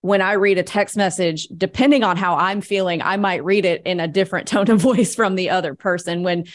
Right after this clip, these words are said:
you know, maybe it sounded harsh, but they didn't mean it harsh. So what do you guys, what, how do you remedy that? Because nobody wants to answer. I don't wanna answer the phone. I'd rather die than answer the phone. I want to text, but I know that it makes a difference. So how do you guys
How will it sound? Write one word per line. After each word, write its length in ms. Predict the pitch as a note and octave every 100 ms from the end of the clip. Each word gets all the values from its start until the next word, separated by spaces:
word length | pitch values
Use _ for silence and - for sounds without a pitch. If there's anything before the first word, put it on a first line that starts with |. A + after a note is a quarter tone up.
| - -
you 80 | G3
know, 100 | F#3
maybe 320 | G3 G3+ G3
it 160 | F#3
sounded 420 | - G#3 G3+ G3+ F3+
harsh, 480 | F#3+ F3+ E3 - - _ _ -
but 220 | G3+ G3+
they 100 | F#3+
didn't 240 | F3+ F3
mean 180 | G#3+ C4
it 140 | G3
harsh. 300 | F#3 F3 D#3+ -
So 160 | G3
what 140 | F#3+ B3
do 60 |
you 100 | D4
guys, 280 | D4+ D4+ -
what, 220 | A3+ C#4+ _ _ _
how 140 | G#3 D4
do 60 |
you 100 | F4
remedy 420 | G#3 F3 A3+ F3 E3+
that? 220 | D#3 G3
Because 180 | A3+ A3+
nobody 260 | C#4 C#4+
wants 220 | G3+ F3+
to 100 | -
answer. 200 | - E3 -
I 180 | A3
don't 140 | E4+ G3
wanna 140 | E3
answer 260 | G#2 E3 F#3
the 80 | E3+
phone. 320 | F3+ G#3+ C4
I'd 180 | G#3 A#3
rather 200 | A3+ A3+
die 180 | G3+
than 140 | E3+ E3+
answer 220 | D#3+ F3
the 100 | D#3+
phone. 220 | F3 C3+ -
I 220 | F#3+ A#3
want 180 | A#3+ A3
to 60 |
text, 440 | A3+ A3 - - - - -
but 160 | A#3
I 140 | G#3+ G#3
know 260 | A#3+ C4
that 180 | A#3 G3+
it 60 | F#3+
makes 240 | G3 F#3+ _
a 60 | F3+
difference. 420 | G3+ G3+ E3+ -
So 100 | F#3+
how 120 | G#3
do 60 | B3+
you 80 |
guys 300 | B3+ G#3+ G3+